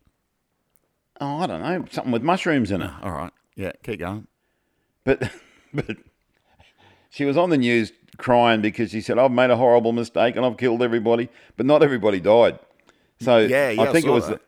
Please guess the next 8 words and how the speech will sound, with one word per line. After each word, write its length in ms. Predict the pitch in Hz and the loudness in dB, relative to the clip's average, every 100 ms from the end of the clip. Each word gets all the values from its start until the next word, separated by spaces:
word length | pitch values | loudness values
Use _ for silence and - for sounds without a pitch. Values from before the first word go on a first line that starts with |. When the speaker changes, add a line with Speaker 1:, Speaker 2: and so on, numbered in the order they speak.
| _ _ _ _ _ | _ _ _ _ _
Speaker 1:
I 60 | |
think 180 | 113 170 | -2 2
it 40 | 139 | 2
was 100 | 107 | 2
the 100 | 110 | 2
husband 380 | 120 113 107 | 2 2 -2
that 120 | 95 - | -2 -6
survived, 680 | 104 101 113 90 110 139 | -2 4 6 6 2 -4